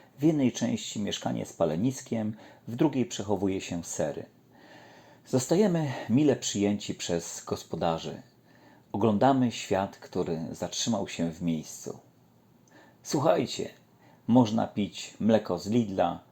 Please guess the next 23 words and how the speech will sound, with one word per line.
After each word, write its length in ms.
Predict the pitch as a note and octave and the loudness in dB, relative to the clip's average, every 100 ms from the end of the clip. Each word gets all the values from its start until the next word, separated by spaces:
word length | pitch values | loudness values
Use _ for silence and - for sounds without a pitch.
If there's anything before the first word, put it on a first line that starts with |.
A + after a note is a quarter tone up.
| _ E2+ | _ -2
Biedronki, 760 | G2 F#2 A2+ G2+ - F2+ F2 - | 0 2 2 0 -4 -8 -8 0
Kauflandu. 680 | - G3 A2 F#2 D#2+ - - _ - | 0 2 2 2 0 -6 -10 _ -4
A 120 | - | -2
my 120 | A#2+ | -2
co? 340 | - F3 E3 - _ _ _ - | 2 2 2 -6 _ _ _ 0
Pijemy 300 | B2 A2 G2+ | 0 2 -2
mleko 480 | B2 D3+ - A#2+ | 0 0 2 0
prosto 480 | - A2 G2 - F2+ | 0 2 2 2 -4
od 140 | E2+ - | -4 -4
krowy. 400 | - C2+ B1+ - _ _ _ _ _ _ _ _ _ _ _ _ | -4 -4 -6 -18 _ _ _ _ _ _ _ _ _ _ _ _
Kupujemy 560 | - G#2 C3+ E3+ D3+ A2+ | -6 -4 2 4 4 2
od 180 | - - | 0 -4
gospodarzy 760 | A2 - A2 G#2 G2+ F#2+ F2 - - _ | -6 -2 -2 0 0 0 -4 -6 -20 _
marynowaną 720 | F#2 G2+ G2 F#2+ G2+ F#2+ F2 | 2 2 2 0 -2 -2 -4
słoninę 680 | - E2+ E2 A#2+ A#2+ G#2+ G#2 - _ _ - | -6 -4 0 2 2 0 -6 -12 _ _ -2
i 300 | G#3 G#3 G3+ - | 0 0 -6 -4
ruszamy 520 | F2 - - G#2+ F2+ | -4 -2 -2 -2 -4
dalej. 460 | F2 D2 A#1+ - - _ _ _ _ _ _ _ _ _ _ _ _ _ - - _ _ - | -4 -6 -8 -12 -18 _ _ _ _ _ _ _ _ _ _ _ _ _ -20 -20 _ _ -6
Znajdujemy 680 | G2+ G#2+ G2+ B2+ E3 C3+ | 0 0 2 2 2 0
wodę. 420 | G2 D#2+ D2 A#1 - _ _ _ _ _ _ _ - - - | -2 -4 -4 -10 -12 _ _ _ _ _ _ _ -20 -12 -4
Jak 160 | F2 | -2
jest 200 | F2+ D#2+ | -2 -2
woda, 420 | A2+ E3 A2+ G#2+ | 0 2 2 -4